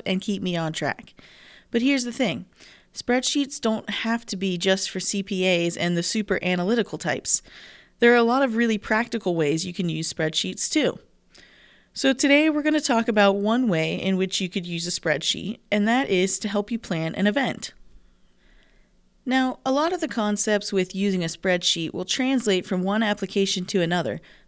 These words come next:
but for our purposes today, I'm gonna be talking specifically about using Google Sheets.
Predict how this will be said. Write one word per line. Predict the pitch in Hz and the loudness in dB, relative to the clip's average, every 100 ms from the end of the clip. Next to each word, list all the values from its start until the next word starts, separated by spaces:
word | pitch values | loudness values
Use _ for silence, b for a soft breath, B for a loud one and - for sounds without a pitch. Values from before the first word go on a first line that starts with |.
| - | 2
but | 202 196 - | 2 2 0
for | 220 | -2
our | 262 311 | 2 0
purposes | 302 262 226 214 202 | 0 0 0 0 0
today, | 208 190 165 156 B B - | 0 2 2 0 B B -4
I'm | 226 | 0
gonna | 277 | 2
be | 311 | 2
talking | 294 240 233 233 214 | 4 2 2 -2 -2
specifically | 208 208 240 240 269 269 262 - | 0 0 0 -2 -4 -2 0 0
about | 214 208 180 | 2 2 0
using | 196 190 202 | -2 0 0
Google | 185 185 175 | 0 -2 -2
Sheets. | 175 - 165 - - - | -2 0 -2 -4 -4 -4